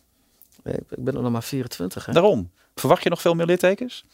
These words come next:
Speaker 2: Of denk je nu met deze nieuwe keuze die je gemaakt hebt, dat het wel uit, los zal lopen nu?
Speaker 1: Nee,
Speaker 2: Los van het
Speaker 1: dat
Speaker 2: feit, het bad zal niet meer gebeuren. Daar ben je nu oud genoeg voor.
Speaker 1: Ik heb ook geen bad meer.
Speaker 2: Je hebt geen bad
Speaker 1: Nee,
Speaker 2: meer, een
Speaker 1: ik heb
Speaker 2: douche.
Speaker 1: nou gewoon een, eh, een appartementje in Almere, een bad ingeruild.
Speaker 2: Ja.
Speaker 1: Ja.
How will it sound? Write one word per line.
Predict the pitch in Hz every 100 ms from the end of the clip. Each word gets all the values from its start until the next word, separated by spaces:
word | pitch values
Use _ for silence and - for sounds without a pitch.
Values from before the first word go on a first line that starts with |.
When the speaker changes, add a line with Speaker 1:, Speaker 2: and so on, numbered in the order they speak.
| _ - _ _ _ _ _ -
Speaker 2:
Of | 117
denk | 135 139
je | 135
nu | 135
met | 131
deze | 127 123
nieuwe | 135 127
keuze | 131 123
die | 123
je | 113
gemaakt | 120 113 -
hebt, | 113
dat | 117
het | 113
wel | 107
uit, | 101 98
los | - 101 107
zal | - 87
lopen | 80 -
nu? | 80 - - - _ _ _ _ _ _
Speaker 1:
Nee, | -
Speaker 2:
Los | 113 -
van | 123
het | 107
Speaker 1:
dat | 120
Speaker 2:
feit, | 110 98
het | 110
bad | 101 143
zal | - 120
niet | 110
meer |
gebeuren. | 98 101 113 147 202 -
Daar | - 113
ben | 113
je |
nu | 107
oud | 101 98
genoeg | 110 135
voor. | - 120
Speaker 1:
Ik | 160
heb | 117
ook | 120
geen | - 110
bad | 95 - -
meer. | 113 127 -
Speaker 2:
Je | 120
hebt | -
geen | 123
bad | 120 123
Speaker 1:
Nee, | 120
Speaker 2:
meer, | 101
een |
Speaker 1:
ik | 104
heb | 107
Speaker 2:
douche. | 120 117
Speaker 1:
nou | 110 -
gewoon | - 120 120
een, | 117 117
eh, | 110 110 110 -
een | 110 -
appartementje | - - 113 120 117
in | 113
Almere, | 117 120 113
een | 110
bad | 117 120
ingeruild. | 113 107 107 - _
Speaker 2:
Ja. | - 107 85 82 _ - - _ _ -
Speaker 1:
Ja. | 95